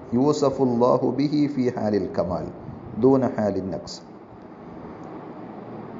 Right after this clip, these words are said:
ഏത് സന്ദർഭത്തിലാണോ പൂർണ്ണതയുടേതാകുന്നത് അത്തരം സന്ദർഭങ്ങളിലാണ് അള്ളാഹുവിൻ്റെ വിശേഷണമായി അത് ചേർക്കാൻ പാടുള്ളൂ. അപൂർണതയുടെയും ന്യൂനതയുടെയും വിശേഷണങ്ങളായി പറയുന്ന സാഹചര്യങ്ങളിൽ, സന്ദർഭങ്ങളിൽ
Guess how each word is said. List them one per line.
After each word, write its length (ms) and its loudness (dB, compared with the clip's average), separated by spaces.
ഏത് 240 8
സന്ദർഭത്തിലാണോ 880 2
പൂർണ്ണതയുടേതാകുന്നത് 1200 4
അത്തരം 480 0
സന്ദർഭങ്ങളിലാണ് 920 4
അള്ളാഹുവിൻ്റെ 640 4
വിശേഷണമായി 680 0
അത് 180 4
ചേർക്കാൻ 440 2
പാടുള്ളൂ. 480 4
അപൂർണതയുടെയും 1080 4
ന്യൂനതയുടെയും 840 2
വിശേഷണങ്ങളായി 840 2
പറയുന്ന 440 2
സാഹചര്യങ്ങളിൽ, 760 2
സന്ദർഭങ്ങളിൽ 680 2